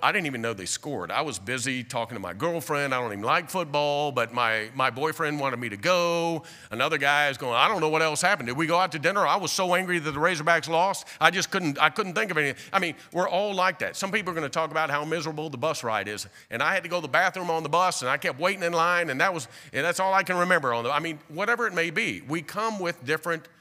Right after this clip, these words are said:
perspectives about what happened. So when you read something in the Gospels, if it's a slightly bit different, that's okay. It's that experience. That's how they remember it, and it's God-inspired. It's still true,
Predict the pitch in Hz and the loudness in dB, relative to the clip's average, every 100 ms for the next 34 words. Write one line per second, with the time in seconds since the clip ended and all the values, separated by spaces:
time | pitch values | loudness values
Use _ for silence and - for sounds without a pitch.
0 | _ - 147 - 185 185 123 104 147 131 | _ -8 -6 0 -2 -2 -6 -8 -2 0
1 | 131 123 117 127 120 - 69 - - _ | 0 -2 -2 0 0 -2 -12 -16 -20 _
2 | _ _ - 202 180 190 180 185 156 127 | _ _ -2 0 2 2 0 -2 -4 -4
3 | 185 254 269 220 - - 151 120 - 110 | -2 -2 -4 -6 -6 -4 -2 -4 -4 -4
4 | 127 - 131 117 135 170 180 - 113 110 | -6 -6 -6 -2 0 0 -2 -6 -8 -4
5 | 170 180 - 151 - 202 214 247 220 208 | -4 -4 -4 -4 -4 -2 0 0 -4 -6
6 | 170 170 139 180 - 117 123 - - 196 | -4 -6 -4 -4 -2 -6 -6 -14 -2 -2
7 | 202 214 175 214 220 90 - _ - _ | 0 -6 -4 -4 -4 -4 -12 _ -20 _
8 | - 160 - 180 190 185 - - - 247 | -6 -6 0 2 0 -2 -6 -4 -2 0
9 | 185 95 - 139 143 - 170 170 175 180 | 0 -2 -2 0 0 0 -2 0 -2 0
10 | 208 233 120 101 - 147 165 113 120 143 | 0 0 -2 -4 -4 -4 -2 -2 0 2
11 | 170 180 170 - 175 196 123 67 55 - | 0 -4 -6 -2 0 0 -2 -4 -12 -20
12 | _ _ _ _ _ _ _ _ _ _ | _ _ _ _ _ _ _ _ _ _
13 | _ - 160 - 269 262 - 254 247 113 | _ -4 0 2 0 0 -2 -2 0 -2